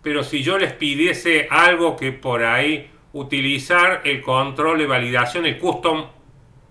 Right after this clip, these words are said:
por ejemplo, les pida, en este de acá no sería ningún problema, pero si yo les pidiese específicamente utilizar el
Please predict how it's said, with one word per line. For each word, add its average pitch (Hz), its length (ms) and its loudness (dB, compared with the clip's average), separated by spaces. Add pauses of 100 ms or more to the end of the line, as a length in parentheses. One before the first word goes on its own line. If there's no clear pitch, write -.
(200)
por - 120 -8
ejemplo, 127 280 -8
les 110 200 -4
pida, 135 480 -4
en 135 100 -6
este 190 240 -2
de 156 80 2
acá 135 240 2
no 170 160 2
sería 135 600 0
ningún 127 360 -6
problema, 123 600 -2 (880)
pero 123 180 -6
si 131 160 -10
yo 160 140 -4
les 147 140 -4
pidiese 143 500 -4
específicamente 147 680 -4
utilizar 139 720 -2
el 117 680 -4